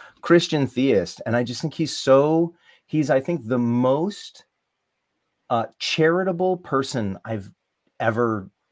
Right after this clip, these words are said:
had a dialogue with. Uh, every, every time I have a conversation with him, I feel safe. I feel like I know that I'm not gonna be misrepresented. I feel like he's gonna offer the best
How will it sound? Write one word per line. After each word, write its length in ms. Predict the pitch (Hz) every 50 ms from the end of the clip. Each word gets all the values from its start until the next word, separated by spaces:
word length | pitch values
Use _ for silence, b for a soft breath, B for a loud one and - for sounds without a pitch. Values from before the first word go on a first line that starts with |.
| _ _ - 117 -
had 220 | 139 - 120 117 104
a 40 | 98
dialogue 440 | 92 90 90 90 76 - - - -
with. 280 | - - - - - -
Uh, 120 | 107 101 117 120 127
every, 260 | - 156 147 165 175 -
every 300 | 170 175 185 190 220 208
time 400 | - - 170 156 151 147 139 135
I 140 | 117 110 110
have 220 | 107 113 110 110 104
a 60 | 98
conversation 760 | - - 101 98 98 101 98 - 95 95 98 - - 117 117
with 140 | 113 113
him, 360 | - 143 143 143 151 160 160 - b b b b b b b b b _
I 80 | 120 110
feel 260 | - - 110 101 85
safe. 760 | - - - - - 127 123 135 151 143 - - - - - _ b b b b b b b
I 100 | 113 110
feel 220 | - - 127 117
like 180 | 113 110 101 101
I 120 | 98 98
know 580 | 98 98 101 104 110 110 117 113 117 127 139 131
that 120 | 131 123
I'm 160 | 120 117 117
not 200 | 113 113 113 110 -
gonna 160 | 113 110 104
be 160 | 92 107 107
misrepresented. 1120 | 104 104 101 - - 110 104 98 - 107 101 95 101 98 95 98 98 117 120 120 123 135 b b b b b b -
I 60 | 98
feel 180 | - - 123 113
like 160 | 110 104 101
he's 220 | - - 123 104
gonna 160 | - 113 104
offer 380 | - 107 107 110 107 - - 107
the 140 | 95 92 95
best 680 | 82 - - 110 104 107 - - - - - - -